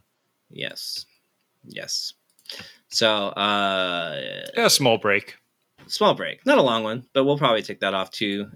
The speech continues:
Speaker 1: and then, uh, get back right there once, uh, M L S gets back and started again. So, uh, yeah, we'll, we'll catch you on the other side. Thank you for listening. Thank you, as always,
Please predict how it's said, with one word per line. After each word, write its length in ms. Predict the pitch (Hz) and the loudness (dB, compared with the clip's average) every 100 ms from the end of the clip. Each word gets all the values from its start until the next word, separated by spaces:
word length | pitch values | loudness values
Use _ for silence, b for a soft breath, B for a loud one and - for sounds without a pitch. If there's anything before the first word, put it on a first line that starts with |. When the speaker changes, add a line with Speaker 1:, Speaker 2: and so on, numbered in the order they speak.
| - | -10
Speaker 1:
and 180 | 98 92 | -8 -6
then, 220 | 92 82 | -8 -6
uh, 300 | 92 90 87 98 | -6 -6 -8 -4
get 220 | 104 95 | -2 0
back 220 | 95 92 - | -2 -4 -6
right 400 | 92 95 95 92 | -4 -2 -2 -2
there 220 | 95 101 | -6 -6
once, 240 | 98 - | -6 -6
uh, 120 | 95 62 | -8 -8
M 120 | 98 | -10
L 80 | 92 | -10
S 140 | 92 | -10
gets 160 | - - | -12 -12
back 180 | 92 90 | -12 -10
and 80 | 87 | -8
started 300 | 95 92 92 | -6 -6 -8
again. 300 | 92 98 113 | -8 -6 -6
So, 300 | - 90 87 b b b b | -4 -6 -8 b b b b
uh, 320 | 92 87 87 85 _ _ - | -8 -4 -4 -8 _ _ -8
yeah, 140 | 156 175 _ _ _ _ _ _ - | -8 -8 _ _ _ _ _ _ -12
we'll, 240 | 101 98 | -6 -4
we'll 80 | 101 | -2
catch 280 | - 113 - | 0 0 0
you 60 | |
on 60 | 110 | -2
the 100 | 104 | -2
other 120 | 135 | -2
side. 360 | 160 95 120 143 | -4 -6 -6 -8
Thank 160 | 101 | -10
you 80 | - | -12
for 100 | - | -8
listening. 440 | 95 - 98 113 139 _ _ _ | -4 -4 -6 -10 -14 _ _ _
Thank 180 | 107 98 | -10 -4
you, 100 | 98 | -4
as 100 | 98 | 0
always, 500 | 98 98 95 92 - | 0 0 -2 -6 -12